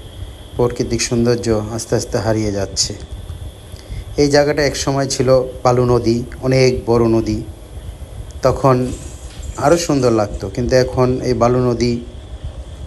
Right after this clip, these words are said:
ভরে মানুষ বাড়িঘর করে জায়গাটা ব্লক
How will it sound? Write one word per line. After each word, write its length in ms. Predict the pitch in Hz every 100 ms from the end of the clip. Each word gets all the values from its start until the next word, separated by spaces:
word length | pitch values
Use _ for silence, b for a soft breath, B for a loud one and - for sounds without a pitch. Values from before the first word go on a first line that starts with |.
| - - -
ভরে 460 | 107 135 131 131 127 - - - -
মানুষ 680 | 117 123 127 113 - - - - - - - - - -
বাড়িঘর 440 | 117 123 120 123
করে 440 | 123 123 120 120 117 - - - - - - - - - 120
জায়গাটা 640 | 127 123 120 120 117 120 - - - - - - - - - 113 113 - - - - - - - - - - - - 107
ব্লক 220 | 139